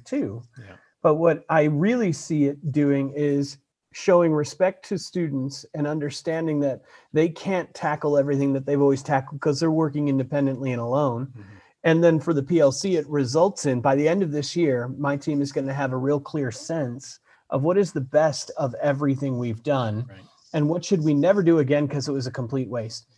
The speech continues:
Speaker 1: If we create time for deeper thinking in class by getting rid of stuff that isn't necessary, I think this year will end up being a victory for our team.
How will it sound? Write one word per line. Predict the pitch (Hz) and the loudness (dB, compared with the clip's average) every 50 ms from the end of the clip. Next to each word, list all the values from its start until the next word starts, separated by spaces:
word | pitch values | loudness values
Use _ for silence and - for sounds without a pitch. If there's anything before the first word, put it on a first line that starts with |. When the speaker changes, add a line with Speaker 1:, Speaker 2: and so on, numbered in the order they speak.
| _ _ _ - | _ _ _ -8
Speaker 1:
If | 143 135 - | -6 -4 -2
we | 180 180 | -2 -2
create | - - - - 170 151 151 170 190 180 - _ | -2 -4 0 2 4 4 4 2 0 0 -2 _
time | - - - 185 175 147 143 135 135 | -16 -10 -6 -4 -2 -2 0 -2 -2
for | 135 160 143 | -2 -4 -2
deeper | 131 160 160 156 - 139 | 0 -2 -2 -2 -4 -6
thinking | - - 165 160 156 - 147 139 | -4 -2 -4 -4 -2 -2 -2 -2
in | 131 127 123 | -2 -2 -6
class | - - 165 151 135 120 117 127 - - - _ _ - - - _ - | -2 0 0 0 0 -2 -6 -8 -10 -14 -16 _ _ -20 -20 -20 _ -4
by | - 135 | -2 -2
getting | 131 127 165 165 156 151 143 135 | 0 4 4 4 4 6 4 4
rid | 135 131 139 151 165 170 180 | 4 4 6 8 8 8 8
of | 190 165 - | 4 2 0
stuff | - - - 147 131 131 131 - | -6 -6 -2 -2 -2 -2 -2 0
that | 143 135 - | -2 -2 0
isn't | - 156 151 147 151 139 - | 0 -2 -2 -2 -2 -4 -2
necessary, | 139 143 151 147 - 135 127 - 139 127 120 117 113 107 107 110 - _ - _ - - | -2 -2 -2 -2 -6 -6 -6 -4 -4 -2 -2 -2 -2 -4 -4 -8 -12 _ -20 _ -10 -6
I | 131 127 | -4 -2
think | 131 175 190 | -2 -2 -2
this | - 160 143 - | -2 -4 -6 -2
year | - 139 143 | -2 0 0
will | 143 135 131 | 2 2 2
end | 131 139 151 | 2 2 0
up | 147 139 - - 131 | -2 -4 -6 -12 -6
being | 131 139 139 143 135 | 0 2 2 2 2
a | 117 | -2
victory | 98 110 160 175 - - 143 123 110 113 | -2 -4 -6 -6 -4 -6 -6 -4 -4 -6
for | 107 - 113 110 | -6 -6 -6 -6
our | 107 110 | -6 -6
team. | 110 - - - 139 113 107 107 107 | -10 -8 -8 -8 -6 -6 -8 -10 -12